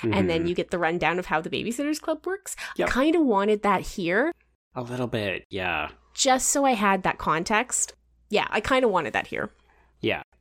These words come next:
Speaker 2: Chickadee stands out because she's the girl, but she also doesn't have anything besides the fact that she's a girl to me.
Speaker 1: Mm-hmm.
Speaker 2: She does the more maternalistic housekeeping when they work for the grandfather, which I didn't a hundred percent love, but I wasn't sure if that was something I was misunderstanding.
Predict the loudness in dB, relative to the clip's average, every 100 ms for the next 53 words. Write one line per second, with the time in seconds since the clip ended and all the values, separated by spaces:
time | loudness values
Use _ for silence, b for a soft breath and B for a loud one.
0 | -8 -6 -2 -4 -2 -2 -2 -4 -4 -6
1 | -6 -4 -6 -8 -10 -6 -6 -4 -6 -8
2 | -8 -6 -2 -2 -2 -4 -4 -6 -10 -10
3 | -6 -4 -4 -4 -4 -4 -6 -6 -6 -4
4 | -4 -4 -6 -8 -6 -6 -8 -10 -8 -8
5 | -8 -10 -8 -6 -8 -6 -4 -2 -4 -8
6 | -18 -10 -10 -10 _ -6 -6 -6 -6 -6
7 | -4 -6 -6 -6 -4 -4 -4 -6 -6 -6
8 | -6 -4 -6 -6 -8 -8 -10 -10 -6 -2
9 | 0 0 -2 -4 -2 -2 -2 -2 -4 -4
10 | -6 -6 -6 -6 -4 -2 -2 -2 -2 -4
11 | -4 -4 -6 -4 -4 -2 -4 -8 _ -14
12 | -10 -8 -8 -6 -4 -4 -4 -4 -4 -6
13 | -4 -2 -4 -4 -4 -4 -4 -4 -4 -4
14 | -4 -6 -6 -8 -6 -6 -6 -6 -4 -4
15 | -2 -4 -4 -2 -2 -4